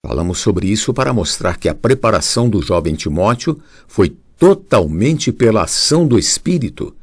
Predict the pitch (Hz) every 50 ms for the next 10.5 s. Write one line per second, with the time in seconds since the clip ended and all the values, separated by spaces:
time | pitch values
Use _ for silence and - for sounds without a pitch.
0 | - _ _ _ - - _ - - - _ - - - - - 87 87 - 113
1 | 127 147 143 - - 117 120 120 113 131 120 117 - 127 92 67 62 92 135 160
2 | 139 - - - 104 90 73 76 73 - - - - 131 131 107 80 64 64 82
3 | 101 104 82 78 - - 78 71 67 62 - - - 76 73 69 62 62 - -
4 | - _ _ _ _ _ - - - _ _ _ - - _ _ _ _ _ -
5 | 71 71 - 80 80 73 - - 101 110 131 127 - 101 78 64 58 - - -
6 | - 90 73 73 78 107 143 143 - - 90 80 - - - 147 156 135 104 -
7 | 87 67 64 - - - 117 117 - - - 60 57 - - - 87 - - -
8 | - - - _ - - - _ _ _ - - - - - - - 85 85 -
9 | - - - 131 139 127 110 104 117 165 190 165 170 139 120 107 - 82 67 62
10 | 85 95 98 - - - - 107 110